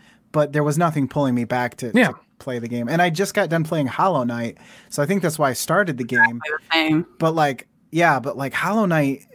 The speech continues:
Speaker 1: does not feel like a dead world, which is ironic because it is a
Speaker 2: It's
Speaker 1: dead
Speaker 2: a dead world.
Speaker 1: world, but
Speaker 3: Yeah.
Speaker 1: there's so many things to find and, like, bits of story and stuff, and that's
Speaker 3: Yeah.
Speaker 1: kinda what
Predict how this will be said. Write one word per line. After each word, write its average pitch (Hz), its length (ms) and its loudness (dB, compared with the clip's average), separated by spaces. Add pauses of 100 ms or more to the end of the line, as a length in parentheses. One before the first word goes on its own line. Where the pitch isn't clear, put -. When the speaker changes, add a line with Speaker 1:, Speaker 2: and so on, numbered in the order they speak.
(220)
Speaker 1:
does 151 220 -4
not 180 260 2
feel 143 140 -4
like 127 180 -2
a 123 60 -4
dead 127 280 -2
world, 123 380 -2
which 139 320 -4 (400)
is 147 160 -2
ironic 160 480 2
because 160 320 -2
it 156 80 -2
is 262 160 2
a 160 60 0
Speaker 2:
It's 135 100 2
Speaker 1:
dead 139 60 4
Speaker 2:
a - 20 4
dead 123 240 2
world. 120 280 4
Speaker 1:
world, 117 120 -8 (120)
but 143 260 2
Speaker 3:
Yeah. 175 140 6 (200)
Speaker 1:
there's 170 160 2
so 202 220 4
many 202 180 2
things 185 320 0
to 151 100 0
find 160 520 2
and, 135 120 0
like, 120 280 -2
bits 139 200 -4
of 127 80 -6
story 139 400 0
and 147 120 -2
stuff, 151 360 -4
and 127 160 0
that's 147 200 0
Speaker 3:
Yeah. 143 80 2
Speaker 1:
kinda 143 160 0
what 123 300 0